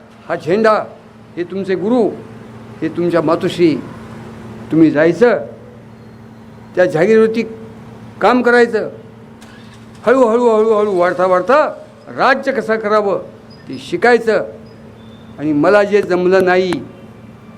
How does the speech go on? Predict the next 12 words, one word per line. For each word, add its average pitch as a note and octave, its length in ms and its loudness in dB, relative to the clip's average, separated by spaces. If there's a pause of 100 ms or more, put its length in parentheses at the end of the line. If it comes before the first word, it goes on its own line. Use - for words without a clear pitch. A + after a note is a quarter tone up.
(1600)
ते D3+ 80 -2
तुम्हाला G#3 420 2
जमणार A#3 340 2
नाही A3+ 160 -2
असं G#3 140 -6
मला G#3+ 140 0
वाटत G3+ 360 -2
नाही, G3 120 0
जमू G#3+ 260 0
शकता, D#3 320 -6
तुम्ही E3 260 -2
जा." E3+ 160 4